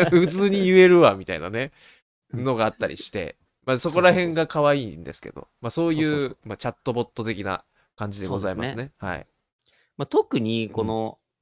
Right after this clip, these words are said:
Speaker 1: うん。
Speaker 2: えー、チャットジーピーティーはね、
Speaker 1: うん。
Speaker 2: あの、まあ、無料で使えるっていうところもすごいんですけど、今は。
Speaker 1: あー、確かに。
Speaker 2: うん。あのね、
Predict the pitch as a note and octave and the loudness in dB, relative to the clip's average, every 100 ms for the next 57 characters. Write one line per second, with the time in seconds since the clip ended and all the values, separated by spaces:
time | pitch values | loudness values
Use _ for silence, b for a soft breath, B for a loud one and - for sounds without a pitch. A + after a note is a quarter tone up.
0 | _ A2+ G#2+ G#2 B2+ B2+ C#3 C3+ C3 B2+ | _ -8 -8 -8 -10 -8 -6 -6 -8 -10
1 | A#2+ B2+ F#2+ E2+ F2 E2+ G2 G2 G2+ G#2 | -10 -10 -10 -10 -10 -10 -8 -6 -6 -6
2 | G#2 G2+ F#2+ F#2 - C#3 B2+ F#3+ C#4+ D4 | -8 -10 -10 -12 -6 -4 -2 -2 -4 -6
3 | D4+ - C4+ C4 C4+ C3 G2 G2 G2 E2+ | -8 -6 -6 -4 -4 -6 -6 -8 -8 -10
4 | - A#2 C3+ A#2+ F#2 - F#2 G2 F#2+ F2+ | -14 -8 -6 -4 -8 -10 -10 -8 -8 -8
5 | D#2+ - G2+ G2+ A#2 F#2+ - _ _ _ | -10 -8 -8 -6 -8 -10 -16 _ _ _
6 | _ _ - A2 F#2 b b b A2+ C3+ | _ _ -12 -10 -10 b b b -10 -6
7 | C#3+ A#2 F2+ | -6 -6 -8